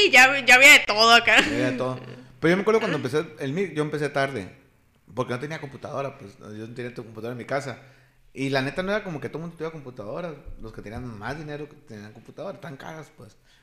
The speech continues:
Speaker 1: Ujú.
Speaker 2: Y eran computadoras de escritorio. De ese C P U grandote y así.
Speaker 1: Sí.
Speaker 2: Pero, pues, primero, en el mir platicaba nomás la gente que, como quien dice, la que tenía dinero, o las que iba a los cyber. Yo nunca fui a los cyber a chatear, la neta.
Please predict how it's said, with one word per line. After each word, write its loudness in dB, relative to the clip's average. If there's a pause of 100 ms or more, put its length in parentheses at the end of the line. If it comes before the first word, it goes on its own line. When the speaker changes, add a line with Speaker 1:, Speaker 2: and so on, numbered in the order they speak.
Speaker 1:
Ujú. -18 (100)
Speaker 2:
Y -10
eran -6
computadoras -12
de -14
escritorio. -8 (760)
De -14
ese -14
C -10
P -14
U -10
grandote -14
y -18
así. -10
Speaker 1:
Sí. -18 (920)
Speaker 2:
Pero, 6 (840)
pues, -4
primero, -4 (680)
en -6
el -4
mir -6
platicaba -2
nomás -10
la -12
gente -18
que, -20
como -14
quien -14
dice, -8
la -8
que -12
tenía -12
dinero, -6
o 0
las -4
que -8
iba -2
a -4
los -4
cyber. -2
Yo -4
nunca -10
fui -6
a -10
los -8
cyber -4
a -6
chatear, -8
la -8
neta. -16